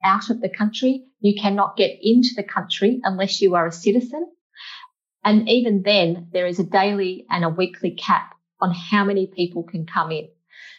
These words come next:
There's more than fifty thousand Australian citizens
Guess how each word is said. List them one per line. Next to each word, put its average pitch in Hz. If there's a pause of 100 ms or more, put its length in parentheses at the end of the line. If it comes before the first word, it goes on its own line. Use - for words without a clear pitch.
There's 226
more 262
than 185 (360)
fifty 254
thousand 196
Australian 226
citizens 208